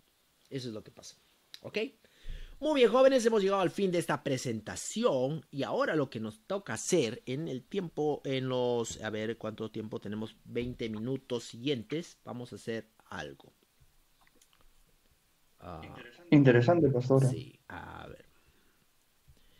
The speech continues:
Speaker 1: Muy bien, en el tiempo que nos queda, aquí tenemos en la unidad dos,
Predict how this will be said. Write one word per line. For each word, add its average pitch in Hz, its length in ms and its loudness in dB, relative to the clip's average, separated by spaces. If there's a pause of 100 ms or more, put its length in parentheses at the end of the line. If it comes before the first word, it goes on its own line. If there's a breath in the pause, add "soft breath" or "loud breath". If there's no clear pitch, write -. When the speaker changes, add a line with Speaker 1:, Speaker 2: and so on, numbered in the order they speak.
(200)
Speaker 1:
Muy 196 140 -4
bien, 107 160 -8
en 127 160 -2
el 151 280 0
tiempo 180 320 -4
que 180 100 -2
nos 156 180 -4
queda, 139 480 0 (280)
aquí 120 300 -6
tenemos 147 840 -6
en 165 260 -4
la 156 80 -6
unidad 135 380 -2 (220)
dos, 135 580 -4